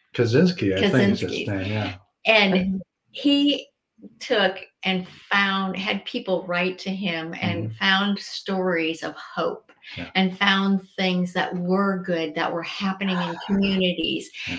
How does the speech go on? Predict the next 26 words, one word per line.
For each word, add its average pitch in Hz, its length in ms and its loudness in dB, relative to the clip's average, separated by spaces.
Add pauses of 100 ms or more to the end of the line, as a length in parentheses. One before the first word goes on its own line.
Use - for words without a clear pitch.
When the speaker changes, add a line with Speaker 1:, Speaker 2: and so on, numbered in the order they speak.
(180)
Speaker 2:
and 196 340 2
really 262 600 4
lifted 190 640 -2
people's 180 480 -6
spirits. - 720 -4 (380)
And 214 240 0
we 311 180 0
saw 226 420 -6
that 165 400 -2
and 180 200 -6
thought, 175 320 -2 (160)
"This 190 260 -2
is 208 300 -4
exactly 175 680 -4
what 196 220 -4
people 170 600 -6
need 170 460 -2
to 165 160 -12 (280)
feel. 170 340 2
They 170 180 -2
need 175 380 -2
to 175 120 -4
know 180 540 2 (300)
there 202 280 0
is 220 340 0
hope. - 520 -8